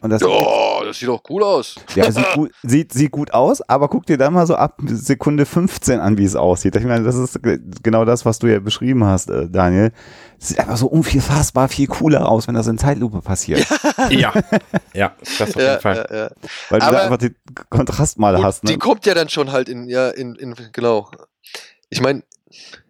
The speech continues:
Speaker 2: <laughs> was ich mich bis heute halt immer noch frage, so, ich hoffe, das waren keine tragenden Säulen für,
Speaker 3: <laughs>
Speaker 2: für dieses Gebäude.
Speaker 3: Ja.
Speaker 2: Ja, also, das ist ja alles mehr Schein als Sein hier. Was
Speaker 1: Ja, ja, na klar.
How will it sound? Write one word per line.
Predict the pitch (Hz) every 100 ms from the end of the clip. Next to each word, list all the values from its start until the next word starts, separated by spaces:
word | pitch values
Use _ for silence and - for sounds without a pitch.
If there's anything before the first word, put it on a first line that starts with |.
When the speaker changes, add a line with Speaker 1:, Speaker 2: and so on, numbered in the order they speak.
| _
Speaker 2:
<laughs> | - - 214 - 254 196 - 165
was | -
ich | - 240
mich | -
bis | 226
heute | 170 190
halt | 160
immer | 175
noch | 175
frage, | - 131 147 156
so, | 151 147 220 254 - - - _ _ _ _
ich | - 127 -
hoffe, | 147 156
das | 131
waren | 127 139
keine | 160 117
tragenden | - 113 123 143 110
Säulen | 107 110 104 - 143 123 143
für, | 120 92
Speaker 3:
<laughs> |
Speaker 2:
für | - 113
dieses | 107 104 101
Gebäude. | - 101 101 101 - - - -
Speaker 3:
Ja. | 92 - - _ _ _ -
Speaker 2:
Ja, | 117 123 -
also, | 123 117 123 123 120 -
das | 127
ist | 151
ja | 170 120
alles | 135 123
mehr | 113
Schein | 120 123
als | 117 113
Sein | 113 110
hier. | 104 98 113
Was | - 104 107 -
Speaker 1:
Ja, | 82
ja, | 82 80
na | 78
klar. | 87 82